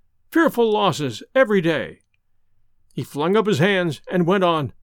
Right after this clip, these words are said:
addressing Olenka. "There, that's the life we lead,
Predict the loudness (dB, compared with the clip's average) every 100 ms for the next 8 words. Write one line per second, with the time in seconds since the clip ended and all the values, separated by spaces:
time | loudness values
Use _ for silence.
0 | _ _ -4 0 0 2 2 2 0 -2
1 | -8 -12 -20 _ _ _ _ _ _ _
2 | _ _ _ _ _ _ _ 4 6 4
3 | 2 -2 -2 0 2 2 2 0 0 0
4 | 0 -2